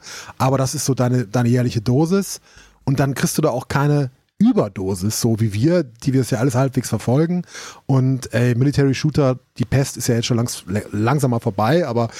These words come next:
zwischendurch gab's ja so viele von, es war alles das Gleiche, dass man da dann irgendwie ein bisschen, äh, weniger Bock drauf hat, ist dann klar. Naja, äh, neben Call of Duty Modern Warfare zwei kommt aber auch Fall Guys direkt raus, was ja auch ganz neu ist, ne?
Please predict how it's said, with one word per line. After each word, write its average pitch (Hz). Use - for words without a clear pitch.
zwischendurch 135
gab's 143
ja 127
so 139
viele 117
von, 117
es 110
war -
alles 170
das -
Gleiche, 107
dass -
man 107
da 110
dann 120
irgendwie 117
ein 113
bisschen, 120
äh, 107
weniger 127
Bock 127
drauf 117
hat, 110
ist -
dann 110
klar. 107
Naja, 123
äh, 147
neben 185
Call 147
of 131
Duty 151
Modern 135
Warfare 139
zwei 139
kommt 160
aber 135
auch 120
Fall 208
Guys 104
direkt 120
raus, 110
was 127
ja 104
auch 95
ganz 113
neu 165
ist, 92
ne? 165